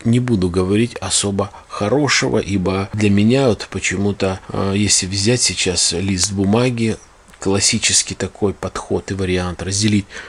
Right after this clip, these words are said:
его на две части и ставить плюсы и минусы, то, наверное, все-таки минусов будет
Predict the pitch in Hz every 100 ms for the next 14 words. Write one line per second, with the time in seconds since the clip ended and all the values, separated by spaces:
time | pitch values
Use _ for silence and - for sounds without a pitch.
0 | - - 101 98 95 98 85 87 - 127
1 | 123 - 120 - - - - - 104 98
2 | - - - 107 95 90 - - 95 -
3 | 95 85 90 113 131 120 - 101 101 -
4 | - _ 104 101 101 92 - 95 95 -
5 | 92 98 110 110 98 87 92 87 90